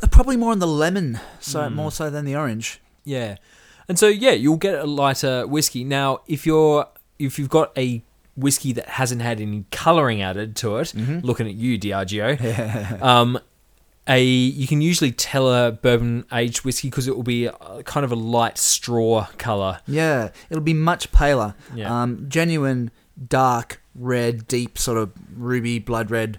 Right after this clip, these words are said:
Speaker 2: Comes from
Speaker 1: whiskies.
Speaker 2: E one thirty
Speaker 1: Yeah,
Speaker 2: a
Speaker 1: yeah.
Speaker 2: colouring or
Speaker 1: But
Speaker 2: whatever
Speaker 1: the
Speaker 2: it is.
Speaker 1: slightly lighter version of that. Um, <laughs> no, I don't know actually. Um, but yeah, no, the sherry barrels,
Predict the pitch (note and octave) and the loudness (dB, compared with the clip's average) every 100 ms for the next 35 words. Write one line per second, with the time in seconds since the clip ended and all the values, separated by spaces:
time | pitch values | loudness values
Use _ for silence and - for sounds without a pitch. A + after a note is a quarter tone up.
0 | - C#3 C3 C3+ A#2+ C3 B2+ A#2+ A2+ A2 | -4 0 2 0 -2 -2 -2 0 -2 -4
1 | G#2+ G#2+ G#2 G#2 - A2+ G#2 G2+ G2 - | -6 -6 -6 -10 -6 -6 -4 -8 -10 -8
2 | C#3 E3+ C#3 A#2+ C#3 - A#2 G#2 F#2+ G2 | -2 0 0 -2 -6 -6 -6 -6 -6 -2
3 | E3 E3 - E3+ F#3+ G#3 D3 C#3+ E3 D#3 | 0 0 -2 0 2 2 0 0 0 0
4 | B2 A2+ G#2+ G#2 A2 - _ - - C3+ | -2 -2 -4 -6 -6 -8 _ -12 -2 0
5 | C#3 C3+ C#3+ B2+ B2+ - - C#3+ D#3 C3+ | 0 -2 -4 -4 -4 -6 -8 -4 -2 -2
6 | B2+ A2 - A#2+ A2+ - - - B2+ C3 | -2 -4 -6 -8 -8 -12 -18 -4 -2 0
7 | B2+ C3 - _ D3 D#3 C#3 C3+ B2+ A#2 | 0 0 -2 _ 0 2 2 0 -4 -4
8 | D#3 D3 D3 C3+ C3+ C3+ C3 | -2 0 0 0 0 0 -2